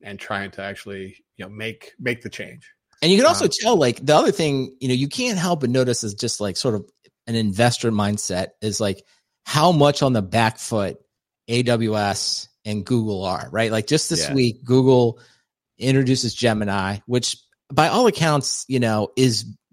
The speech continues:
Speaker 2: as good, if not better than Chat G P T. But the first thing we find out about it <laughs> is that they, like,
Speaker 1: Is it
Speaker 2: fake the demo, right? And it's like, you know, it just kinda gives,
Speaker 1: Yeah.
Speaker 2: gives, uh, off this vibe of, like, uh, you know, you, you don't seem like,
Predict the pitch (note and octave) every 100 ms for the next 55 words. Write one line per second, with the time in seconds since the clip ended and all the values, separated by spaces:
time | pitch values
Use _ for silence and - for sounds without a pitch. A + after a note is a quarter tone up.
0 | _ _ B2 C3+ C#3+ C3 B2+ B2 C3+ A#2+
1 | G#2+ A#2+ A#2 G#2 B2 G#2+ G#2+ D#3 C3+ C3
2 | - G3 G3+ G#3 E3+ C#3 D3+ B2 C3+ D#3+
3 | A2+ G#2 G2+ G2+ F#2+ _ _ _ - D3
4 | C#3 - D#3+ B2+ B2+ A#2+ A2+ A#2 A2 D#3
5 | D#3+ - - _ - B2 C3+ B2+ G#3 F#3+
6 | G2 G2+ A2 D3 G3 E3 D#3 F3+ E3+ D3+
7 | C#3 - _ _ _ _ - B3+ F#4+ F#4
8 | - B3 A3 B2 G#3 F#3 C3 A2 - -
9 | G3+ G3+ F3+ D#3 C3+ - C#3 E3+ D3 A#2+
10 | A#2 B2+ E3+ C3+ B2 B2 A2+ G2+ - D4
11 | G4 G4 F4 G3+ B3+ C4 A3+ F#3 B3+ -
12 | - F3+ C#4 A3 - - G3+ G#3+ G#3 D3+